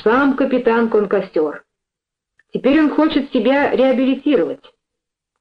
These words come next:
«Как?» «Захватить майора Джонса. В посольстве Джонс в безопасности. Ему лучше оставаться там как можно дольше.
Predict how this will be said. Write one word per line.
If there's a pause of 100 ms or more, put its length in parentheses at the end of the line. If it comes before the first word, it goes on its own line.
«Как?» (760)
«Захватить
майора
Джонса. (1200)
В
посольстве
Джонс
в
безопасности. (1120)
Ему
лучше
оставаться
там
как
можно
дольше.